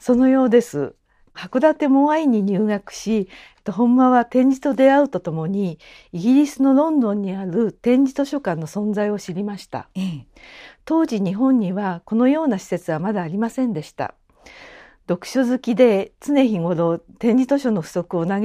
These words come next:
Speaker 1: いていた本間は、点字図書館作りを自らのライフワークにしようと決意しました。
Speaker 2: うん。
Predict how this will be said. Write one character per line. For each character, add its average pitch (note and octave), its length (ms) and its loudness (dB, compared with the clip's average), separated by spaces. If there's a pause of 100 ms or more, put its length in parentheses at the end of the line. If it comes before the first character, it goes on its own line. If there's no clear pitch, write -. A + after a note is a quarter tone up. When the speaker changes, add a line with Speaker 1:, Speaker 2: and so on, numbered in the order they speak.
Speaker 1:
い A#3+ 60 0
て E3 120 -8
い D#3 60 -8
た D#3+ 100 -10
本 F3 180 -6
間 G3 120 -6
は、 G3 240 -4 (420)
点 B3 220 2
字 B3 140 0
図 B3+ 120 -2
書 A#3 140 -6
館 A#3+ 260 2
作 A#3 240 -4
り D#3+ 140 0
を D#3+ 60 0
自 A#3+ 240 0
ら E3+ 240 -2
の D3+ 100 -4
ラ G3+ 160 -2
イ A#3 60 -2
フ A#3 120 -12
ワ C4 140 2
ー C4 40 -2
ク A3 120 -8
に D#3+ 100 -6
し - 140 -10
よ E3+ 80 -2
う D#3 60 -6
と C#4 160 -6
決 - 280 -8
意 D#3 40 -12
し - 140 -16
ま C3+ 120 -8
し - 120 -18
た。 - 100 -6
Speaker 2:
う E3+ 60 -4
ん。 F3+ 360 -6